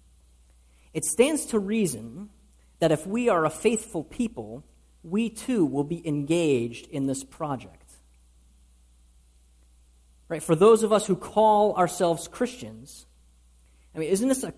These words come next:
a common story for you? I mean, it's my story, right? I mean, at, at twenty-four, I'm all over the map.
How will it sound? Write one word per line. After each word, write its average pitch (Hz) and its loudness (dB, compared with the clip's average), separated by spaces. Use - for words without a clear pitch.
a - -12
common 175 -2
story 202 -4
for 269 -10
you? 311 -4
I 247 0
mean, 226 8
it's 170 4
my 190 4
story, 208 2
right? 262 -2
I 202 0
mean, 214 6
at, 208 -6
at 208 -2
twenty-four, 214 4
I'm 180 2
all 254 8
over 226 4
the 214 6
map. 135 0